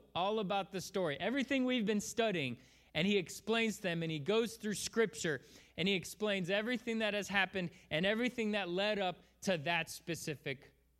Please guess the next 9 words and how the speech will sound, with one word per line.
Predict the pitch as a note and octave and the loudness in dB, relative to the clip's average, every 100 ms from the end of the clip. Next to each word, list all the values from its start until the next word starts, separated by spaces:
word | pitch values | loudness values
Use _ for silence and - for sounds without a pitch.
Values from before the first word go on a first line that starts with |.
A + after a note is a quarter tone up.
| _ | _
point. | - C#3 A#2 - - _ _ _ _ _ _ _ _ | -4 -4 -4 -8 -20 _ _ _ _ _ _ _ _
That | D3+ | -4
must | F#3 D#3+ | -2 -4
have | |
been | D#3 | -4
a | C3 | -2
long | C3+ C3+ C3+ | -2 -2 -2
walk, | C#3+ A#2+ - | -4 -6 -4
right? | C3 D#3 | -4 -4